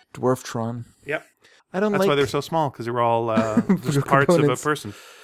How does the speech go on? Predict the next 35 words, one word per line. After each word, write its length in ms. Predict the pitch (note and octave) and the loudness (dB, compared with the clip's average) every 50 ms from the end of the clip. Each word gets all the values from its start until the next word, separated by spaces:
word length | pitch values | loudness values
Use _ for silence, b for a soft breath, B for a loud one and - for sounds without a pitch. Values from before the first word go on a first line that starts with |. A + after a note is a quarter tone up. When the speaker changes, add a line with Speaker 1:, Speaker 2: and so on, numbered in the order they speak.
| B B B B - | B B B B -4
Speaker 1:
I 180 | C#3 C3+ C#3 | 0 2 2
don't 120 | C#3 C3+ B2+ | 4 4 2
like 140 | A#2+ A2+ | 0 0
that 120 | G2+ G#2 G2+ | 0 0 0
idea. 220 | G2 F#2+ G2 G2 G2+ | 0 -2 -4 -4 -6
It's, 220 | G2 - - - _ | -8 -10 -16 -20 _
it's 160 | - - - | -18 -16 -12
too, 220 | - - C#3+ B2+ B2 | -6 -4 -4 -4 -4
it's 120 | A2 - | -6 -8
too 140 | - - D3+ | -2 -2 -2
beardy. 500 | A#2 G2+ G#2+ G#2+ G#2 G2+ F#2 F#2+ - - _ _ _ _ - - | 0 0 0 0 0 -4 -6 -10 -12 -18 _ _ _ _ -20 -16
Speaker 2:
It's 140 | - - | -14 -12
too 160 | - - C#3+ B2+ | -2 -2 -2 -2
beardy? 440 | G2+ - A2 G2+ A2+ D3 D#3+ G#3+ | 0 0 0 4 6 4 6 6
Speaker 1:
Yeah, 80 | A#3 C4 | 2 2
it's 100 | - - | 2 2
too 60 | - | 0
much 180 | E3+ C#3 A2 G#2+ | 0 0 0 2
beards 300 | A#2 A#2+ A#2 A#2 G#2 - | 2 2 2 2 0 -4
in 100 | A2+ G#2 | -4 -4
it. 220 | F#2+ - - - - | -6 -8 -12 -14 -12
I 60 | A2+ | -10
just 140 | G#2+ G#2 - | -10 -10 -12
can't, 160 | - - - - | -12 -16 -10 -8
<laughs> 40 | |
I 60 | C#3 B2 | -8 -8
can't, 440 | - - - C#3+ A#2 A#2 A2 - - _ _ | -6 -4 -4 -4 -4 -6 -12 -16 -20 _ _
can't 160 | - - - | -8 -6 -2
take 200 | - C3+ B2+ - | -2 -4 -2 -4
it. 160 | - C#3 - _ _ _ _ _ | -8 -12 -12 _ _ _ _ _
All 100 | - C3 | -4 2
those 180 | C3 C#3 B2 A2 | 2 2 2 2
beards 460 | A2 G#2+ A#2 A2+ A2+ A2+ A2 G#2 - A2+ | -2 -2 0 0 0 0 -2 -4 -6 -8
merging 400 | A#2 A2+ A#2 A#2 A#2 A2+ A#2 A2 | -6 -4 -4 -4 -4 -4 -4 -4
together. 440 | A2+ A2 A2+ A2 G#2+ G#2+ A2 A2 | -2 -2 0 0 0 -2 -4 -6